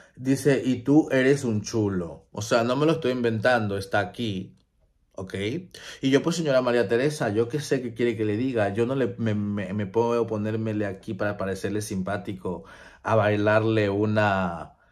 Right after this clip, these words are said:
sevillana o algo parecido. Pues, María Teresa, si yo a usted le parezco un chulo, pues yo lo lamento,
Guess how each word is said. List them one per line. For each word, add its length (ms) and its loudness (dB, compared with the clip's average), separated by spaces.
sevillana 1040 4
o 140 0
algo 240 2
parecido. 800 -2
Pues, 160 -6
María 220 -2
Teresa, 340 -2
si 120 -6
yo 100 4
a 20 6
usted 200 -2
le 60 0
parezco 360 -2
un 140 -4
chulo, 520 2
pues 200 -2
yo 100 4
lo 100 4
lamento, 800 0